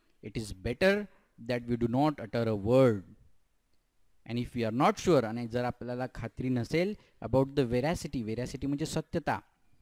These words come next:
कोणतं आपण जे काही बोलत आहोत त्याच्या सत्यतेबद्दल जर आपण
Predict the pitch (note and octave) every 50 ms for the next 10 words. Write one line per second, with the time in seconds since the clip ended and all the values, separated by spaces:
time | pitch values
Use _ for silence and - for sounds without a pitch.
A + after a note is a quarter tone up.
0 | - - _ _ _ _ _ _ _ - A#2 A#2+ A#2 C3 C3 A#2+ - C#3 C3+ B2+
1 | C3 B2 C3+ C#3 B2+ B2 B2+ C3 C3+ - - C3+ B2+ B2+ C#3+ D#3+ E3 - - -
2 | _ _ _ _ - - A#2 - C3+ C#3 - - A#2 - _ - C3 B2 - D#3
3 | D3 D3+ D3 C#3 D#3 D#3+ D#3 D3 D#3+ D3 C#3+ - - D3+ D3+